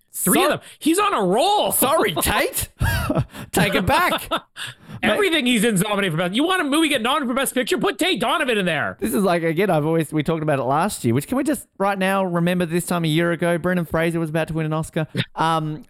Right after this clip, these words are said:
Speaker 1: You know,
Speaker 2: that
Speaker 1: I've, I've, I've cracked the code. Greta, you want to get a Best Director nomination finally. Bill yourself as Tate Donovan and he'll nominate you.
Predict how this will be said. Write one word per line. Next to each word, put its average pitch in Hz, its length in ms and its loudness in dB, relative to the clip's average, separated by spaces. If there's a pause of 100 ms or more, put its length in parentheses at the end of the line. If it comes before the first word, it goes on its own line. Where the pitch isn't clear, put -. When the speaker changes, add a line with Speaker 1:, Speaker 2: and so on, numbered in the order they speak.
Speaker 1:
You 277 100 2
know, 339 100 2
Speaker 2:
that 320 80 -2
Speaker 1:
I've, 330 240 -2
I've, 330 80 -4
I've 311 160 -2
cracked 330 360 -4
the 320 80 -2
code. 320 460 2 (200)
Greta, 311 580 2 (320)
you 208 160 4
want 320 320 2
to 311 100 2
get 285 200 0
a - 20 -2
Best 277 240 0
Director 294 320 0
nomination 262 560 0
finally. 185 540 0 (280)
Bill 339 220 4
yourself 330 400 2
as 302 80 0
Tate 302 240 0
Donovan 285 480 0
and 269 100 0
he'll 320 160 -2
nominate 381 440 0
you. 175 360 -2